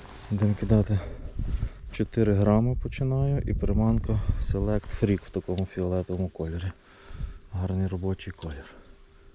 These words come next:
Так, складаємо наш спінінг. Це в мене бюджетний Golden Catch Trace до десяти грам і катушка Daiwa Ninja двохтисячка.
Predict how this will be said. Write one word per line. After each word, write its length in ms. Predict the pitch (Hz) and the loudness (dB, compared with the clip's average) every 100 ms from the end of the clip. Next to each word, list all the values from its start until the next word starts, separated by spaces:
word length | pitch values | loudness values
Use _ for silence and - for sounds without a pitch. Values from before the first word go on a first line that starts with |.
| - - - - - - - - - - | -20 -20 -20 -20 -20 -20 -20 -20 -20 -12
Так, 400 | 98 85 78 - - - - - - - | -6 -6 -6 -12 -16 -16 -18 -18 -18 -20
складаємо 800 | - 98 98 101 98 95 90 87 - | -8 -6 -2 0 0 0 -4 -8 -6
наш 200 | 110 104 | -2 -2
спінінг. 500 | - - 117 113 151 170 - - - - - - - - - - - - | -4 -2 2 4 4 2 -4 -10 -10 -10 -12 -16 -20 -10 -10 -10 -20 -16
Це 140 | - 113 | -2 0
в 100 | 107 | 2
мене 340 | 110 110 110 - - - - - | 4 6 4 0 -10 -12 -8 0
бюджетний 760 | - 110 120 107 123 117 117 113 101 - - - - - - - | 2 4 2 6 6 6 6 4 2 -8 -16 -14 -14 -12 -14 -2
Golden 480 | 107 110 107 113 104 | 4 6 6 4 4
Catch 320 | 110 - - | 2 2 2
Trace 400 | 131 147 160 - | 4 4 2 -2
до 140 | 123 117 | -2 0
десяти 420 | 120 - 135 139 | 0 0 0 2
грам 360 | 131 139 139 131 - - - - - - - - | 4 6 4 2 -2 -6 -6 -12 -12 -12 -10 -8
і 40 | |
катушка 540 | 127 - 123 117 - 104 | 0 0 2 0 0 2
Daiwa 440 | 104 107 107 101 | 6 8 8 6
Ninja 340 | 101 101 98 98 - | 6 4 2 0 -2
двохтисячка. 800 | 101 98 92 - 76 - - - | -2 0 -2 -4 -6 -8 -10 -10